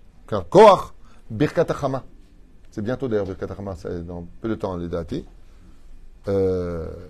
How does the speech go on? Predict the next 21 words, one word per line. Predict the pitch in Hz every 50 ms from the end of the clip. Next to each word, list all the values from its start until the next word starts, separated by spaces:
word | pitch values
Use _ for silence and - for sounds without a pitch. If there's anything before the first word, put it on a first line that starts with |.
| - - -
parce | - - -
que | -
quand | 92 - 120
j'étais | 113 117 - 117
arrivé | 107 107 104 107
en | 110
Israël, | 104 90 - - 110 107
on | 101
l'avait, | 95 90 87 87 87 87 85 82 82 85 82 - - -
quelques | - 87 80 110 95
années | 98 98
plus | 85 95 87
tard, | - 101
on | 98
l'avait | 92 85 85
faite, | 82 - 117 147 143
donc | - - - -
ça | -
doit | 87 87 87
pas | - 90
tarder. | - 87 87 92 127